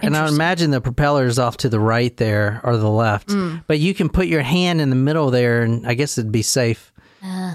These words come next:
Speaker 3: I
Speaker 1: Yeah.
Speaker 3: don't know. I wouldn't
Speaker 2: hopefully you
Speaker 3: wanna
Speaker 2: turned
Speaker 3: ri-
Speaker 2: it off first.
Speaker 3: Yeah, you don't
Speaker 1: But
Speaker 3: wanna take any risks with a propeller that moves.
Speaker 1: Yeah, but something was definitely stuck in there. This is exactly what was stuck in there.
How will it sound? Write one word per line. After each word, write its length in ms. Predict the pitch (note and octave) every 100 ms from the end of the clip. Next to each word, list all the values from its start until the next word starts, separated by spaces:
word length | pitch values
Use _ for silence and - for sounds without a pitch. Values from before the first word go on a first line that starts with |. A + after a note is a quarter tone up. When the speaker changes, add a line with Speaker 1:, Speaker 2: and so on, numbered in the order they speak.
| - -
Speaker 3:
I 120 | G#3+
Speaker 1:
Yeah. 140 | A#3+
Speaker 3:
don't 80 | D4
know. 120 | A3 A3+
I 200 | G3+ G#3+
wouldn't 120 | B3+
Speaker 2:
hopefully 140 | B3+ A#3
you 60 |
Speaker 3:
wanna 120 | G#3
Speaker 2:
turned 240 | G3 B3 A3+
Speaker 3:
ri- 60 |
Speaker 2:
it 60 | G3
off 280 | A#3 A#3+ E3+
first. 460 | - F#3+ E3+ F#3 F#3+
Speaker 3:
Yeah, 220 | G3 E3
you 80 | E3
don't 100 | G3+
Speaker 1:
But 40 | F#3+
Speaker 3:
wanna 100 | F3
take 200 | G#3 F#3+
any 160 | E3
risks 400 | D3+ E3+ D#3 -
with 140 | D#3+ D3+
a 40 |
propeller 520 | C#3+ D3+ - E3 B2
that 100 | C3
moves. 540 | C3+ C3 C3+ D3+ - _ _
Speaker 1:
Yeah, 220 | F#3 F3 C#3+
but 140 | E3+
something 340 | - A3 A3 G3+
was 180 | D#3+
definitely 440 | C#3 F#3 F#3 E3+ C#3+
stuck 400 | - F3 - -
in 100 | C3+
there. 300 | A#2+ A2+ G#2 - - _ _ _ _
This 400 | - D3 A3+ C4+
is 200 | C4 F#3+
exactly 540 | F#3 D3+ F3 G3 G3 F#3+
what 160 | F3
was 140 | E3+ D#3
stuck 280 | - F3 D#3
in 120 | A#2+
there. 320 | A2 G2+ G2+